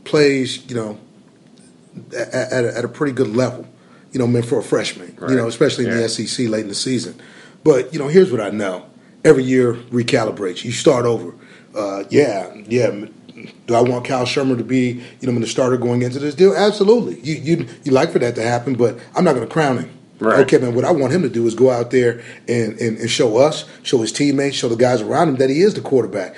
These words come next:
Speaker 1: Because you know what? It's not about who I tap as the quarterback. It's who they believe should be the quarterback.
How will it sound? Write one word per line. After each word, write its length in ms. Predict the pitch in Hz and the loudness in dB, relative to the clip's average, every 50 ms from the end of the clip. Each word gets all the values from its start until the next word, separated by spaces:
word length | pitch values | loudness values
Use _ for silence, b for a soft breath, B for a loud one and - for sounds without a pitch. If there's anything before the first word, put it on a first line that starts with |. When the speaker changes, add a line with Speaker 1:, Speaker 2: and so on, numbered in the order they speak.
| B B B | B B B
Speaker 1:
Because 200 | - - 156 143 | 2 2 2 2
you 60 | 190 | 2
know 140 | 190 196 190 | 0 2 2
what? 180 | 185 196 185 190 | 4 2 2 0
It's 160 | 190 185 - | -4 -2 2
not 140 | 202 180 160 | 2 2 2
about 240 | - 147 135 131 | 2 2 0 0
who 180 | 127 160 165 156 | 0 2 2 2
I 340 | 143 147 147 135 120 113 B B B B - | 4 4 2 2 0 -4 B B B B -2
tap 280 | - 165 180 190 185 | 0 2 2 2 0
as 140 | - 117 - | -4 -6 -6
the 60 | - | -8
quarterback. 580 | 98 - 127 110 104 95 110 113 117 117 - - | -8 -4 -4 -4 -4 -2 -4 -4 -4 -4 -2 -2
It's 80 | 147 - | -2 0
who 140 | - 175 | 2 2
they 100 | 151 143 | 2 2
believe 420 | 127 117 113 110 143 180 180 160 127 | 2 2 0 4 4 4 4 4 0
should 140 | - 120 107 | -4 -6 -6
be 100 | 113 110 | -8 -8
the 60 | 104 | -8
quarterback. 560 | - - 127 110 98 - 104 95 92 - B | -4 -4 -2 -2 -2 -4 -6 -8 -8 -10 B